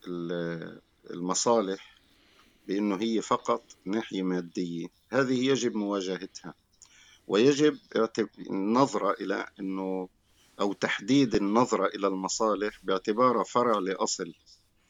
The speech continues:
فالنظرة إلى المصالح ليست هي ال-، الأصل، وإنما هي تبنى على أصل،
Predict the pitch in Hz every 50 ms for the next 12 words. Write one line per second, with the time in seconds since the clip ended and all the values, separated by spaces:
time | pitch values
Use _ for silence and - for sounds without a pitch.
0 | _ _ - _ _ _ _ _ _ _ _ _ _ _ _ _ _ _ _ _
1 | _ _ _ _ _ _ - 85 85 98 104 123 135 139 143 147 139 139 131 127
2 | 123 123 120 117 - - 143 139 139 131 123 123 123 - - - _ _ _ _
3 | _ _ _ _ _ _ _ _ _ - 107 98 104 135 147 135 - - 170 -
4 | - 117 120 120 110 104 101 - - _ - 107 101 101 98 - - 131 - -
5 | 107 90 85 78 - - - - _ - 92 98 98 98 127 120 117 117 120 120
6 | 123 123 - - 117 120 120 113 - 151 147 127 117 110 107 104 95 98 95 95
7 | 92 - 98 98 - - 92 82